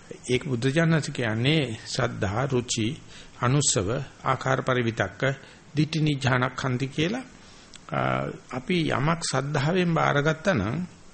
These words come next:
බොහෝ දේවල් දීපු ගමන් අපේ සද්ධාව දෙයට ඉබේම ඇදලා යනවා.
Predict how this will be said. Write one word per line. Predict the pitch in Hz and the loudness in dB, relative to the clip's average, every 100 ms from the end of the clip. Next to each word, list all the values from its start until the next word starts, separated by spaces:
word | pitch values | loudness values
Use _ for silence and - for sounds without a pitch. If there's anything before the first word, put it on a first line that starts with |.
| - - - - - - - | -20 -20 -20 -20 -20 -20 -18
බොහෝ | - 117 120 175 | -4 0 4 6
දේවල් | 190 185 147 131 | 6 4 4 2
දීපු | 131 135 | 2 0
ගමන් | 123 131 | -2 -2
අපේ | 147 160 | -2 -2
සද්ධාව | 135 131 123 123 123 | -4 -2 0 2 2
දෙයට | 113 113 165 | 2 0 0
ඉබේම | 175 131 123 117 | -2 2 2 2
ඇදලා | 131 107 110 95 | -2 -2 -2 -2
යනවා. | 90 92 | -4 -2